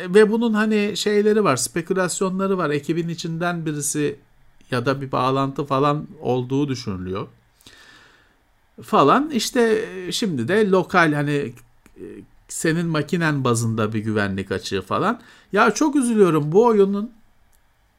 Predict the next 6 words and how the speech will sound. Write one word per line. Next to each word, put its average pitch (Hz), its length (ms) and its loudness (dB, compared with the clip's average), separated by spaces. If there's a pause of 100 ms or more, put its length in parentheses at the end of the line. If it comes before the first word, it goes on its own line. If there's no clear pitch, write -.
(260)
tek 196 300 0
hikaye 175 600 2
modu 156 380 0
bir 160 140 2
şaheser. 135 640 0
Oyun 147 500 -2